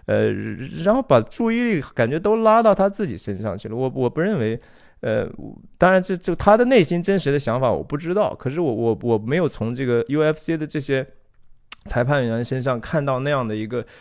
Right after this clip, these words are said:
show-，showing off 的那么的一个 quality 哈，他们都其实蛮低调，但是他们做的工作是非常非常重要的。所以还是所罗门说那句话：上帝鉴察人心，人所做的事情，连一切隐藏的事，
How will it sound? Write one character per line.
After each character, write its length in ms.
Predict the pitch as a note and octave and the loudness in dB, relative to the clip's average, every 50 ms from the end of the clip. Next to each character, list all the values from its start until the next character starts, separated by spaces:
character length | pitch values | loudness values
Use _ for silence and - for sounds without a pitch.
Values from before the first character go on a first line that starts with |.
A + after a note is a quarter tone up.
| - - - | -20 -18 -12
show-，showing 1120 | - - - - D3 C#3 C#3 C#3 C#3+ C#3+ C#3+ C#3 - - - D#3+ D#3 D#3 D3+ D3+ D3+ D3 | -10 -8 -4 0 2 2 2 2 2 2 2 0 -2 -2 0 2 2 4 2 0 -2 -2
off 420 | D3 C#3+ D3+ D#3+ D#3 A2+ - - - | -2 -2 0 2 2 0 0 -2 -4
的 120 | - G#2+ | -6 -4
那 120 | G#2+ A#2+ | -2 -2
么 220 | A#2+ A#2 A2 A2 G#2+ | -2 -2 -2 -2 -2
的 80 | G2+ | -2
一 100 | G2+ G2+ | -4 -4
个 100 | F#2+ G2 | -6 -8
quality 560 | G2 - - - A2+ A2+ A#2 A#2+ A2 - G2+ E2 | -12 -14 -8 -4 -2 -2 0 -2 -4 -6 -8 -10
哈， 140 | F#2+ E2+ | -10 -10
他 140 | F#2+ - D#3 | -8 -6 -6
们 160 | E3+ F3+ F3+ | -6 -4 -4
都 120 | F3+ F3+ F#3 | -4 -4 -4
其 240 | F3+ - - - B2 | -4 -6 -6 -6 -6
实 160 | A#2+ - B2+ | -6 -6 -6
蛮 300 | A#2+ G#2 D#2+ E2+ F2+ - - | -4 -4 -6 -6 -8 -10 -10
低 200 | - A2+ A#2 A#2+ | -8 -8 -8 -6
调， 220 | A2 B2+ A#2 G2+ | -4 -4 -4 -4
但 160 | - - C#3 C#3+ | -4 -4 -6 -6
是 60 | C3 | -6
他 120 | C3 C#3 | -6 -6
们 120 | C#3 C#3 C3 | -8 -8 -8
做 200 | - D3+ C#3+ B2 | -6 -4 -4 -4
的 80 | G2 | -4
工 300 | G2+ - - A2+ A2+ A#2+ | -6 -6 -6 -6 -6 -6
作 180 | A2+ B2 A#2 A2 | -6 -6 -6 -6
是 140 | - - F#2 | -6 -8 -12
非 220 | - - A2+ A2 | -8 -4 -4 -4
常 180 | G#2 G2+ F#2 G2+ | -4 -6 -8 -8
非 140 | - G2 | -8 -8
常 180 | F#2+ D#2+ E2+ F2+ | -6 -8 -8 -10
重 220 | - - F#2+ D#2 | -10 -12 -10 -10
要 80 | D2+ D2 | -10 -12
的。 120 | - - D#3+ - - - - - - - | -14 -14 -16 -20 -20 -20 -20 -20 -12 -4
所 120 | - D3 | 0 0
以 40 | C3 | 4
还 160 | B2+ C3+ D3+ | 4 6 6
是 120 | E3+ E3 | 6 4
所 220 | D3 - - A#2 A2 | 2 0 0 2 2
罗 140 | G#2 A#2 C3 | 2 2 0
门 160 | B2 A#2 A#2+ | -2 -4 -6
说 180 | A#2 - A#2 | -6 -8 -8
那 140 | A2+ A2+ G#2 | -8 -8 -10
句 100 | F2+ - | -12 -12
话： 180 | G#2 G2+ G2+ - - - - - - | -12 -12 -12 -14 -14 -18 -20 -14 -4
上 280 | - - A3+ F#3+ D#3+ | 2 4 4 4 4
帝 160 | D#3 E3 C#3 | 2 0 -2
鉴 260 | G#2+ - - D3+ C3 G#2+ | -2 0 2 2 2 2
察 220 | - - G2+ F#2+ | 0 -2 -2 -2
人 200 | E2+ F2+ F2 F#2+ | -2 -2 -4 -6
心， 240 | G#2 - G#2+ F#2 D2+ - - - - - | -6 -8 -8 -8 -8 -10 -14 -18 -14 -4
人 260 | - A#2+ C#3+ F3+ A#3 | 0 2 2 2 2
所 200 | B3 - C3 G2 | 2 2 0 0
做 240 | E2+ - - C3 A#2 | 2 0 0 0 2
的 80 | G2+ G#2 | 0 0
事 220 | G#2 - B2+ A2+ | -2 -4 -4 -6
情， 240 | - - F#2 D2 - - - - | -6 -6 -10 -10 -12 -16 -12 -6
连 260 | - B2 D3 - - | -2 0 0 0 0
一 200 | C3+ B2+ C#3 E3+ | -2 -4 -4 -4
切 320 | F3 - - A#3+ A#3+ G3+ C#3+ | -4 -2 0 4 4 4 4
隐 240 | A2 G#2 F#2 D#2+ | 2 0 -4 -4
藏 260 | - - - E2 F2+ F#2+ | -6 -10 -12 -10 -10 -10
的 80 | G2+ | -12
事， 320 | G#2+ - - B2 G2+ F2 | -12 -10 -8 -8 -8 -8